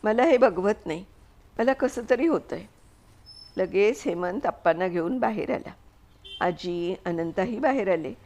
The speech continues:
अप्पा सारखे, "घरी जाऊया, घरी जाऊया," म्हणायला लागले. मग हेमंत अनंताला म्हणाला, "तू आणि वहिनी इथेच बसा केतकीच्या सासरच्या मंडळींच्या बरोबर, मी अप्पांना घेऊन घरी जातो,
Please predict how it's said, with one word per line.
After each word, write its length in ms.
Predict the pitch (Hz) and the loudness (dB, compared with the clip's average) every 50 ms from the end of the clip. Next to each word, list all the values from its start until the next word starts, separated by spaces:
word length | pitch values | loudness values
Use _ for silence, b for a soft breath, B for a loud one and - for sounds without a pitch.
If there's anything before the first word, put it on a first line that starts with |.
| b b b b b b b - - - | b b b b b b b -18 -6 -6
अप्पा 340 | 185 - - - - 208 214 | -6 -6 -4 2 4 4 4
सारखे, 540 | 214 - 208 208 185 - - - - 311 | 6 4 4 4 4 2 -6 -2 0 0
"घरी 360 | 240 262 320 294 208 202 233 233 | 0 2 2 2 2 0 0 0
जाऊया, 540 | 220 226 220 214 208 214 214 214 214 214 | 2 2 2 2 4 4 6 6 6 6
घरी 300 | 208 220 226 202 208 247 | 4 4 0 0 0 -2
जाऊया," 500 | 254 247 208 202 202 196 196 196 196 202 | 0 0 2 0 0 0 0 2 2 2
म्हणायला 380 | 202 202 190 170 170 165 160 180 | 0 0 -2 -2 -2 0 0 0
लागले. 320 | 185 165 - - - - 185 - - - - - - - - - - - - - - - - - | 0 0 -2 -4 -12 -14 -14 -16 -18 -20 -20 -20 -20 -20 -20 -20 -20 -20 -20 -20 -20 -16 -8 -6
मग 120 | 175 175 | -6 -4
हेमंत 480 | 165 233 175 151 156 156 156 170 185 214 | -4 -6 -6 -6 -6 -6 -8 -6 -6 -4
अनंताला 480 | 147 156 151 143 - - 156 156 160 | -4 -4 -6 -6 -4 -4 -2 -2 -2
म्हणाला, 480 | 170 185 - - 143 - - - 302 339 349 - b b b b b b b b - - - - - - - _ _ - | -4 -4 -6 -8 -6 -6 -4 -6 -6 -8 -12 -16 b b b b b b b b -20 -20 -20 -20 -20 -20 -20 _ _ -6
"तू 180 | 190 190 196 202 | -4 -2 0 0
आणि 220 | 208 196 185 196 | 0 0 -2 -2
वहिनी 320 | 190 196 185 175 165 175 202 | -2 -2 -2 -2 -2 -4 -4
इथेच 420 | 240 190 - - - 175 175 - | -4 -6 -4 -4 -4 -4 -4 -4
बसा 400 | 160 165 - - - 359 381 262 220 - - _ _ _ _ _ - _ - - | -6 -6 -4 -2 -2 -2 -2 -2 -6 -12 -20 _ _ _ _ _ -20 _ -14 -6
केतकीच्या 560 | 202 196 190 - - - 220 190 - 202 202 | -4 -4 -4 -4 -6 -8 -8 -4 0 0 0
सासरच्या 560 | 196 - 185 185 190 - 170 151 - - 175 | 2 2 0 0 2 -2 -6 -6 -2 -2 -2
मंडळींच्या 580 | 175 170 160 156 147 151 160 160 160 - - 156 | 0 0 -4 -4 -4 -2 -2 -4 -4 -4 -4 -2
बरोबर, 500 | 156 151 - 143 139 - - 320 277 208 185 - - _ _ _ _ _ _ - _ _ _ - | -2 -2 -2 -4 -4 0 2 2 2 2 -2 -10 -18 _ _ _ _ _ _ -20 _ _ _ -6
मी 100 | - 233 | -2 2
अप्पांना 440 | 262 208 214 - - 196 196 196 202 | 2 2 2 4 2 2 4 2 0
घेऊन 280 | 190 196 190 190 190 | 0 0 0 0 0
घरी 280 | 196 - - 156 160 151 | 0 0 0 0 0 -2
जातो, 380 | 135 123 - - - 117 196 | -4 -8 -10 -10 -14 -16 -16